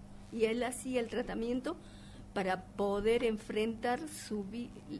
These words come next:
ayudarle a su hija y enfrentar al yerno, porque él también le temía. Y cuando eso lograron los dos, primero iba él, después ya iba la,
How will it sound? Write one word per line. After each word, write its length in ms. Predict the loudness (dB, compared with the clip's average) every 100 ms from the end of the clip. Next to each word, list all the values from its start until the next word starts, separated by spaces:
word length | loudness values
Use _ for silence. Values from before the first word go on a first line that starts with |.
| 0
ayudarle 600 | 0 2 0 2 2 -2
a 40 | -2
su 200 | -4 -2
hija 340 | -4 -4 -4
y 200 | 0 0
enfrentar 640 | -2 -2 -2 0 -2 -4 -6 -12 -14 -12 -8
al 120 | -6
yerno, 260 | -6 -6 -8 -14 -16 -16 -16 -18 -16 -16 -16 -2
porque 240 | -2 0 -2
él 80 | 0
también 340 | 0 0 0
le 100 | -2
temía. 340 | -2 -2 -2 -6 -12 -16 -16 -18 -18 -8
Y 80 | -4
cuando 300 | 2 4 4
eso 280 | 2 2 2
lograron 680 | 2 2 2 2 2 2 2
los 140 | 0 0 -2
dos, 220 | 0 0 -6
primero 360 | -4 -2 2
iba 260 | 0 0 0
él, 300 | 0 0 -2
después 360 | -4 -2 -2 0
ya 140 | 0
iba 220 | 0 0
la, 100 | -4